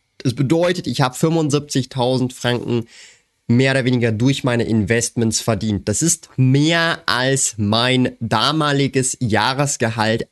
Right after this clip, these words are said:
als ich noch in der U B S gearbeitet habe. Das Tolle dabei ist, da es sich um meistens Kursgewinne handelt, sind diese sogar in meinem Fall, da ich diese privat halte und auch kein Trading betreibe und auch nicht davon lebe,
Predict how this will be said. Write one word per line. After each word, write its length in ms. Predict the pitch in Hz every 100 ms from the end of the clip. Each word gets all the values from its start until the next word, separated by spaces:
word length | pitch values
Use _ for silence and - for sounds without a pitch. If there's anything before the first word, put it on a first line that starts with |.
| -
als 260 | 117 127
ich 160 | 123 113
noch 300 | 107 110 - - - _
in 160 | 143 156
der 200 | 139 110
U 80 | 113
B 160 | 117
S 240 | 98 107 -
gearbeitet 640 | 76 98 98 98 104 -
habe. 220 | 98 -
Das 200 | - 101
Tolle 380 | - - 170 185
dabei 400 | 135 107 98 104
ist, 280 | 104 139 - - - -
da 240 | - 127 127
es 80 | 127
sich 160 | 120 131
um 200 | 117 -
meistens 640 | 113 117 127 156 - 120
Kursgewinne 720 | - 165 175 - 110 120 117
handelt, 340 | 113 120 131 123
sind 280 | 123 113 165
diese 260 | 202 196
sogar 260 | 165 156 135
in 200 | 120 113
meinem 380 | 110 147 170 165
Fall, 360 | - 127 139
da 120 | 120 117
ich 100 | 123
diese 180 | 107
privat 720 | 101 - 113 110 110 120 - -
halte 520 | 117 135 151 156 147 - -
und 220 | 147 -
auch 180 | 120 -
kein 240 | 127 110
Trading 460 | - 127 147 151 139
betreibe 420 | - - 123 120
und 80 | 117
auch 120 | 117
nicht 180 | 117 117
davon 320 | 110 107 104
lebe, 340 | 117 123 123